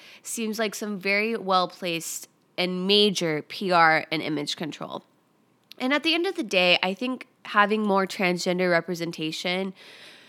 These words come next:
no matter where it comes from or why it happens, is a good thing. Any sort of minority community representation in the mainstream media is a good thing. And so at least this has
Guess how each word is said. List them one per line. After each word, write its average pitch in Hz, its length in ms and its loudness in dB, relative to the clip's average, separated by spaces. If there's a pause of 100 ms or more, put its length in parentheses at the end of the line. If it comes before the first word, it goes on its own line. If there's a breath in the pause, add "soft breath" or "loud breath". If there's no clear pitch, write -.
(180 loud breath)
no 196 200 4
matter 196 500 4 (140)
where 175 240 4
it - 80 -2
comes 165 260 -2
from 175 160 -2
or 156 100 2
why 151 300 2
it 156 120 0
happens, 170 420 -2
is 170 120 -6
a 170 60 -4
good 151 300 -6
thing. 196 260 0
Any 240 240 -2
sort 277 280 -6
of 262 100 -4
minority 180 540 -2
community 165 560 -4 (260)
representation 165 800 -6
in 165 420 -6
the 156 420 -6 (340)
mainstream 165 500 -4
media 156 220 -4
is 156 140 -6
a 160 40 -6
good 147 280 -6
thing. 151 300 -6
And 165 320 -2
so - 160 -4
at 165 100 0
least 214 240 -6
this 226 140 -6
has 170 420 -2